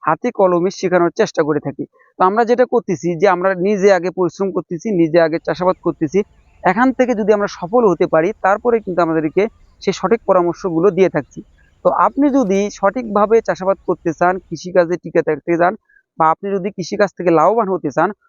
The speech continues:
অবশ্যই কিন্তু আমাদের থেকে পরামর্শ নিয়ে আমরা কিন্তু চাষাবাদগুলো শুরু করতে পারি।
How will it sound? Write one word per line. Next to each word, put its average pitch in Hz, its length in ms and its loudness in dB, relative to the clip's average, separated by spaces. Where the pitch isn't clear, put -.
অবশ্যই 226 440 0
কিন্তু 220 240 -2
আমাদের 180 400 2
থেকে 180 180 -4
পরামর্শ 160 460 0
নিয়ে 170 220 4
আমরা 160 220 0
কিন্তু 151 240 -4
চাষাবাদগুলো 151 420 -2
শুরু 233 260 -2
করতে 175 240 0
পারি। 143 220 -2